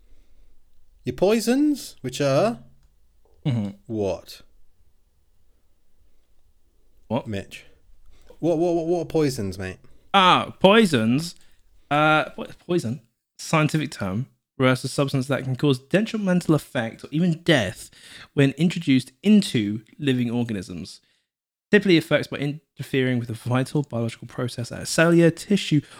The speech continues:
Speaker 2: or systemic level. They are classified based on their origins, chemical compounds, mode of action, specific, uh, physiological, physiological, uh, system effects.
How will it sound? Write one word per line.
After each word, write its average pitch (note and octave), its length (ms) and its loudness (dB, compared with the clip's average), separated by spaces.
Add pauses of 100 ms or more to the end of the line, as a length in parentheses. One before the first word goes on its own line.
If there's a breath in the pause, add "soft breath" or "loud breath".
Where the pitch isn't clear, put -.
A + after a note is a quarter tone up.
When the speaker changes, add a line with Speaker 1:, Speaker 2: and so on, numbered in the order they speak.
(180 loud breath)
Speaker 2:
or C#3+ 440 4 (680)
systemic - 680 -6 (120)
level. G2+ 400 -4 (1300)
They C3 200 2
are B2 200 0
classified C3 520 -4
based B2+ 240 -4
on B2+ 80 -4
their B2 180 -4
origins, F#3 500 -4
chemical A#2+ 240 -6
compounds, C3+ 540 -4
mode B2+ 140 0
of A#2+ 80 2
action, G3 400 -2
specific, C#3+ 580 -6 (240)
uh, B2 240 -2
physiological, C3 580 -4 (380)
physiological, C#3+ 640 -4 (220)
uh, A#2 180 -10
system - 240 -14
effects. - 460 -14